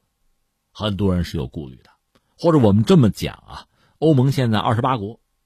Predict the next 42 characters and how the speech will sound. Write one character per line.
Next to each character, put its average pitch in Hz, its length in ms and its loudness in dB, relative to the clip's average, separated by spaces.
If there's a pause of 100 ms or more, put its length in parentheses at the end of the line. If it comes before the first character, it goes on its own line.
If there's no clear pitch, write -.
(180)
嗯， 80 220 -16
二 95 160 -4
十 - 40 -6
七 113 140 -6
国 101 160 0
也 78 60 -4
行 85 120 -4
啊， 101 120 -4 (420)
就 131 160 0 (220)
这 190 160 4
么 110 120 2
大 92 240 -6
的 76 120 -8
一 78 160 -10
个 73 260 -10
经 117 220 -4
济 92 120 -6
体 - 200 -16
的 82 100 -14
体 - 380 -14
量 82 340 -10
吧， - 200 -20 (540)
特 - 160 -4
别 107 140 0
是 98 140 -8
在 85 340 -6 (880)
苏 - 160 -6
联 123 160 0
解 123 160 -2
体 - 160 -12
之 - 140 -10
后， 104 180 -4
很 82 260 -8
快 135 220 -8
的 95 80 -8
吸 113 220 -12
收 110 180 -10
了 92 80 -8
非 120 220 -10
常 101 160 -10
多 107 160 -6
的 85 120 -10